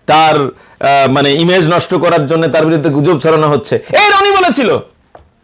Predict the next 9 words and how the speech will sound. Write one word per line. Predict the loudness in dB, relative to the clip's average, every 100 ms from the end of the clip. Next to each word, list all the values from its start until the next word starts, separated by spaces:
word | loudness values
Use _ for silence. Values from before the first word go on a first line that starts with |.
| _ _ _ -20 -20 _ _ -4
ঠিকই | 0 2 2 2 0
যখন | 2 2 2 0 -2 -4
এই | -2 0
বেনজিরের | 2 0 0 0 0 0 0
গোমর | -2 0 0
ফাঁস | 0 0
হয়ে | 0 0
গেল, | 0 0
দুর্নীতির | 0 0 -2 -2 -2